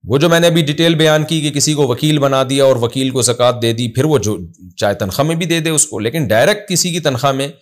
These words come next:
वो तनख्वाह जो वैसे ही वा-, लाजिम थी आपके ऊपर, उसमें ज़कात नहीं दी जा सकती। इसी तरह फैक्ट्री के जो मुलाजिमीन हैं,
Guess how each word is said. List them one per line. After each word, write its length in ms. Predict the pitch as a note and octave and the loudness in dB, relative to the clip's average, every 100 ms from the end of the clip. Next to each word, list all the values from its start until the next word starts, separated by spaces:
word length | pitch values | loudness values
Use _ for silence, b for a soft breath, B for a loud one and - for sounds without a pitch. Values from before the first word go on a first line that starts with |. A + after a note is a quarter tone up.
| b b b - | b b b -16
वो 340 | F#2 F#2+ B2 | -12 -4 -2
तनख्वाह 340 | D3+ C#3 D3+ D3 | 0 0 2 2
जो 160 | C3+ C3 | 2 0
वैसे 280 | G#2 G#2+ D#3+ | 0 0 0
ही 60 | |
वा-, 140 | D3 B2 | 0 0
लाजिम 380 | A#2 A#2+ C#3 C3 | 2 2 0 -2
थी 140 | C#3+ | 0
आपके 260 | B2 A#2 B2 | 0 0 -2
ऊपर, 300 | A2 C3 D3 - _ _ _ _ | -2 -2 -2 -6 _ _ _ _
उसमें 260 | A#2+ - B2 | -4 -2 -2
ज़कात 500 | G#2 G2+ A2 A#2 F#2+ | -2 0 0 0 -6
नहीं 180 | A2 A#2+ | -4 -4
दी 120 | G#2 | -2
जा 140 | F#2+ F2 | -4 -4
सकती। 300 | F2 E2 A#2 | -6 -8 -6
इसी 140 | A2 | -4
तरह 180 | D3 C3 | 0 0
फैक्ट्री 380 | A2+ C3 - D#3+ | 2 0 0 -2
के 100 | D#3+ | 0
जो 120 | D3+ | 0
मुलाजिमीन 640 | C#3+ A2+ A2+ G#2+ C3+ D3 | 2 2 2 2 2 2
हैं, 120 | G#2 | 0